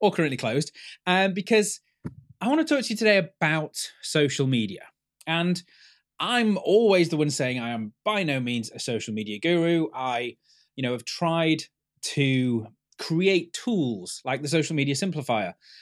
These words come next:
um, that will help you save time on social, because I don't want you falling into the trap of just spending all your time on social media. But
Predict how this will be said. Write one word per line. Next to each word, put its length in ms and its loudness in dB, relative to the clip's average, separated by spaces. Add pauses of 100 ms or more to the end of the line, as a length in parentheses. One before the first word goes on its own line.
(140)
um, 520 -4 (220)
that 300 -6 (1400)
will 180 -2
help 460 -4
you 400 0
save 580 -2
time 380 -2
on 100 -4
social, 420 -6
because 480 -6 (540)
I 60 -8
don't 180 0
want 320 0
you 100 0
falling 300 0
into 180 -2
the 60 -8
trap 260 -6 (100)
of 100 -14
just 160 -10
spending 220 -6
all 140 -8
your 120 -8
time 360 -6
on 120 -12
social 300 -6
media. 240 0
But 280 0